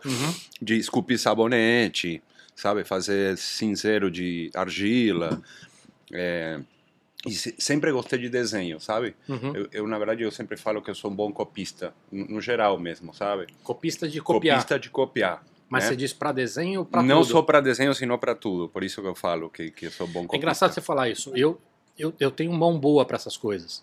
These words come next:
Speaker 2: Uhum.
Speaker 1: né? Tem algumas esculturas minhas aí, mas pra mim é muito mais fácil copiar também.
Speaker 2: Aham.
Speaker 1: É,
Speaker 2: Sim,
Speaker 1: eu tenho uma
Speaker 2: criar.
Speaker 1: facilidade maior.
Speaker 2: É.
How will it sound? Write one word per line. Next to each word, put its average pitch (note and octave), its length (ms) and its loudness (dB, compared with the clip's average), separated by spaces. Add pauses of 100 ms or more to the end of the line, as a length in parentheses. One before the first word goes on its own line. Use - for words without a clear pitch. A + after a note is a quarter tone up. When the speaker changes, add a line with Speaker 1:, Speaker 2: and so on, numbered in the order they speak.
(120)
Speaker 2:
Uhum. F#2+ 100 -8
Speaker 1:
né? A#2 180 2
Tem C3+ 180 0
algumas B2+ 300 0
esculturas A#2+ 500 -2
minhas G#2+ 480 -4
aí, A2 220 -4 (760)
mas A#2+ 360 0
pra C#3 160 0
mim D3+ 140 2
é - 20 2
muito D3+ 260 -2
mais E3+ 160 -2
fácil - 200 -4
copiar D#3+ 520 0
também. F#2+ 340 -8 (220)
Speaker 2:
Aham. F2 440 -4 (520)
Speaker 1:
É, G#2 500 -10 (120)
Speaker 2:
Sim, A2 180 -4
Speaker 1:
eu F#2+ 60 -4
tenho B2 120 -2
uma C3+ 100 2
Speaker 2:
criar. G#2 80 6
Speaker 1:
facilidade C3 480 2
maior. A#2+ 300 -2 (160)
Speaker 2:
É. D#2+ 180 -8